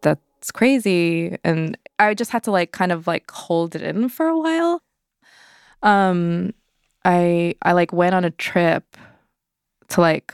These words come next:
visit my cousin 'cause I was just like, "I need to, like, get away from here." It was actually the first time that I left my son alone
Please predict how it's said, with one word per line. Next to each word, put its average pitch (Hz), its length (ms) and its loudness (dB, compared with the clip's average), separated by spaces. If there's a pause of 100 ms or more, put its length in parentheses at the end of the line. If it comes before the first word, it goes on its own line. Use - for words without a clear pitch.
(140)
visit 175 280 2
my 160 140 0
cousin 156 460 0
'cause 151 140 -6
I 156 80 2
was 156 120 0
just 160 140 -8
like, 160 180 -2
"I - 60 2
need 170 120 2
to, 175 80 2
like, 165 180 -2
get 156 120 2
away 156 200 2
from 156 200 -4
here." 156 220 2
It - 680 -12
was 180 100 0
actually 190 220 0
the 185 60 -6
first - 240 -4
time 165 160 0
that 156 100 0
I 151 40 2
left 151 200 -2
my 156 100 -2
son 151 220 0
alone 147 340 -2